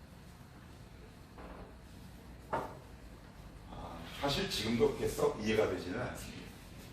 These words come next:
이해하려고 노력할 뿐이죠. 저게 무슨 이야기냐? 제가 전임 전도사 첫 발을, 어, 그 답심리에 있는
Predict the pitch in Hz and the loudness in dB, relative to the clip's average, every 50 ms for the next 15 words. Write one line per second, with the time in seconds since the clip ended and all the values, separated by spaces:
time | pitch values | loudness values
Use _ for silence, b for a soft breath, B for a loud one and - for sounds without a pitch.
0 | - - - - - - - - - - - - - - - - - - - - | -12 -14 -14 -14 -14 -16 -14 -14 -14 -14 -14 -14 -12 -12 -12 -12 -12 -12 -12 -8
1 | - 95 107 110 104 107 104 98 95 95 - - - - - - - - - - | -4 0 2 4 4 4 2 2 2 2 0 0 0 0 -2 -2 -4 -6 -6 -4
2 | 123 120 - - - - - - - - - - - - - - - - - - | -4 -4 -4 -4 -6 -10 -12 -12 -12 -12 -14 -14 -12 -12 -12 -12 -12 -12 -14 -14
3 | - - - - - - - - - - - - - - - - - - - - | -12 -12 -12 -14 -14 -14 -14 -14 -14 -12 -12 -12 -12 -12 -12 -14 -12 -12 -10 -10
4 | - - - - - - 110 131 131 - - - - - 139 - - - - - | -10 -12 -14 -14 -10 -2 0 0 0 0 0 2 2 2 2 0 0 -4 -4 -4
5 | - - - - - - - - - - - - - - - - - - - - | -4 -2 -2 -2 -4 -4 -6 -8 -10 -10 -10 -10 -12 -10 -10 -10 -10 -10 -10 -10
6 | - - - - - - - - - - - - - - - - - - - - | -12 -12 -10 -10 -10 -8 -8 -8 -8 -8 -10 -10 -10 -10 -10 -10 -10 -8 -4 4
7 | 107 110 107 107 107 107 110 110 110 107 107 101 101 101 98 101 98 - - - | 6 8 8 8 8 6 6 8 10 10 8 8 8 4 4 4 4 4 4 2
8 | - - - - - - - - - - - - - - - - - - - - | 2 2 2 0 -4 -6 -6 -6 -6 -4 -2 0 2 2 4 4 6 6 6 4
9 | - - - - - - - - - - - - - - - - - - - - | 2 0 -4 -6 -6 -6 -8 -6 -6 -6 -6 -6 -6 -6 -6 -6 -6 -4 -4 -4
10 | - - - - - - - - - - - - - - - - - - - - | -4 -4 -4 -4 -4 -2 -4 -4 -4 -4 -4 -4 -4 -4 -4 -4 -4 -4 -4 -4
11 | - - - - - - - - - - - - - - - - - - - - | -4 -6 -6 -8 -10 -10 -12 -10 -10 -10 -10 -8 -8 -6 -6 -4 -4 -2 -2 -2
12 | - - - - - - - - - - - - - - - - - - - - | -2 -2 -6 -8 -6 -6 -4 -4 -4 -4 -4 -4 -4 -4 -4 -4 -4 -2 0 0
13 | 113 104 101 95 98 95 90 87 87 - - 87 90 90 90 | 0 0 0 2 2 4 4 2 2 0 -4 -4 -4 -2 -4